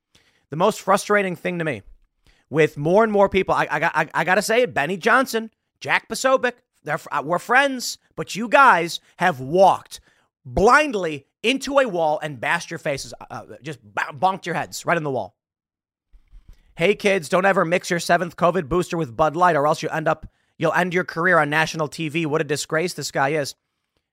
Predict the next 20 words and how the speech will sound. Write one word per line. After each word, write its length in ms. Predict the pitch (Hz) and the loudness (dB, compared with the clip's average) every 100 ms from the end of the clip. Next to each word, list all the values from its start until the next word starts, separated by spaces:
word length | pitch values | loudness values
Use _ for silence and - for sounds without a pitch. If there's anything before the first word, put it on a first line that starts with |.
| _ _ _ _ _ _ - | _ _ _ _ _ _ 0
I, 120 | 175 | 2
I 140 | 151 | 4
don't 140 | 175 151 | 2 0
get 140 | 175 | -4
it. 120 | 113 _ _ _ _ _ _ _ _ | -4 _ _ _ _ _ _ _ _
I 100 | 156 | -2
seriously 560 | 160 - 202 220 - 180 | 0 0 2 0 0 -4
do 280 | 117 156 175 | -2 -2 2
not 200 | 170 170 | 0 0
understand. 680 | 156 151 143 - 208 110 - _ _ _ _ _ _ - | -2 -4 -6 -2 -2 -4 -10 _ _ _ _ _ _ -2
Eight 280 | 202 - | -2 -2
point 280 | - 196 202 | 0 0 0
five 440 | - 156 185 175 127 | 2 4 4 2 -4
million 720 | 135 143 185 240 240 240 226 | -8 -4 -2 -2 0 -2 -2
views, 560 | 214 214 120 98 - - _ - | 0 0 0 -6 -14 -16 _ -12
seven 360 | - 196 226 | 0 2 2
thousand, 440 | - 208 196 185 - - | 2 4 4 0 -10 -12
seventeen 600 | - 202 233 - 226 202 - _ _ - | 0 2 2 -2 -4 -4 -8 _ _ 2
thousand 680 | 190 220 254 202 247 214 | 4 6 4 0 -4 -4
retweets. 560 | 226 233 135 98 - | -6 -4 -8 -8 -12